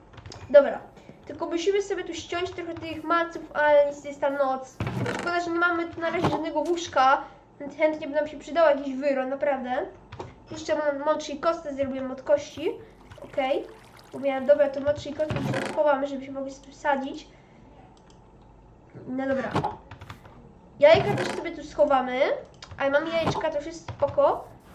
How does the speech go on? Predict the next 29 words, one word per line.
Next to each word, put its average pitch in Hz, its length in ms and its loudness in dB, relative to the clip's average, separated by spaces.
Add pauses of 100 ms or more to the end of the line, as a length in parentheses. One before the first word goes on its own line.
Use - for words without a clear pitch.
(1000)
Nie 294 120 2
no, 285 80 10
powiem, 311 280 2
że 302 120 -4
mam 302 220 0
dosyć 311 240 -6
tej 294 340 -6
po - 100 -14
prostu 294 500 -4
tej 294 140 4
nocy, 294 540 2
bo 269 60 -4
ja 262 160 -2
po 269 60 -6
prostu 277 260 -8
nie 294 100 -4
lubię. 254 260 2 (580)
Nie 294 100 6
mam 320 180 6
żadnego 302 320 -2
łóżka, 311 380 2
więc 311 160 -4
niestety 302 300 -10
będę 294 160 -2
musiał 294 300 0
robić 269 280 6
cięcie 302 460 -2
znowu, 269 380 -2
bo 269 280 0